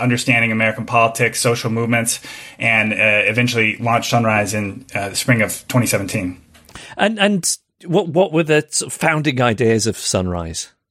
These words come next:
Speaker 1: Well, uh, folks before us had done an incredible job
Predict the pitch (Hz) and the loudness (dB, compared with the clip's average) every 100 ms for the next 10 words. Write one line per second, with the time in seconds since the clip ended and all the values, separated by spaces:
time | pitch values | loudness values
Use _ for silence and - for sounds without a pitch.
0 | _ _ _ _ _ - - - - - | _ _ _ _ _ -20 -20 -20 -20 -20
1 | 131 160 175 180 175 - 160 165 160 156 | -2 2 4 2 -2 -6 -2 2 2 0
2 | - - 214 226 - 185 - 190 190 151 | -4 -4 -2 -2 -4 -6 -2 4 6 6
3 | 139 - 139 131 151 151 151 147 139 127 | 4 2 0 0 0 0 -2 -6 -4 -4
4 | 123 156 151 135 139 127 127 123 | -2 0 0 0 0 2 2 0